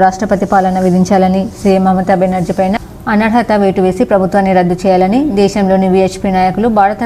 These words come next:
రాష్ట్రపతికి లేఖ రాయడం జరిగిందన్నారు. పశ్చిమ బెంగాల్ రాష్ట్రంలో ముర్షిదాబాద్ జిల్లాలో ముస్లిం మూకలు హిందువులపై దాడులు చేస్తూ ధన మాన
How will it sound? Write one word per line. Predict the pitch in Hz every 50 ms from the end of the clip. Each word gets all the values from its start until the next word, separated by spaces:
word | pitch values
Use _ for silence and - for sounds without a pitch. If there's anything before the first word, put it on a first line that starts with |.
| 208 202
రాష్ట్రపతికి | 196 - - - - 190 196 180 208 196 185 185
లేఖ | 190 190 220 208 196
రాయడం | 185 190 185 190 190 185 185
జరిగిందన్నారు. | 180 180 180 180 180 175 175 180 180 180 180 - - - - - - - 226
పశ్చిమ | 214 214 - 254 240 240
బెంగాల్ | 226 208 202 190 185 190
రాష్ట్రంలో | 190 190 - 202 185 190 196 190 185
ముర్షిదాబాద్ | 185 - 208 190 185 180 190 180 170 180
జిల్లాలో | 175 185 180 185 220 240 226 214
ముస్లిం | 208 - - 233 220 202 190
మూకలు | 185 - 190 190 190 190 190
హిందువులపై | 190 185 180 185 180 190 190 185 185
దాడులు | 185 185 190 190 185 180 185 190
చేస్తూ | 180 - - 262 285 285 - - - - - - - - - - - 190 190
ధన | 196 214 214 214 202
మాన | 190 185